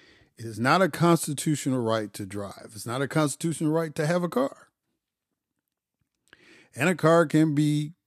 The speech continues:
used as a weapon. So there are regulations. You have to get a license. You have to do this and do that. But here's something I need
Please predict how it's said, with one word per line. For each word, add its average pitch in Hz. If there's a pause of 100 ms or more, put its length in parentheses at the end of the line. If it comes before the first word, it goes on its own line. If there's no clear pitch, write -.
used 110
as 104
a 120
weapon. 170 (960)
So 123
there 135
are 165
regulations. 98
You 110
have 117
to 147
get 120
a 110
license. 101
You 113
have 113
to 107
do 107
this 101
and 98
do 98
that. -
But 123 (2250)
here's 214
something 156
I 135
need 135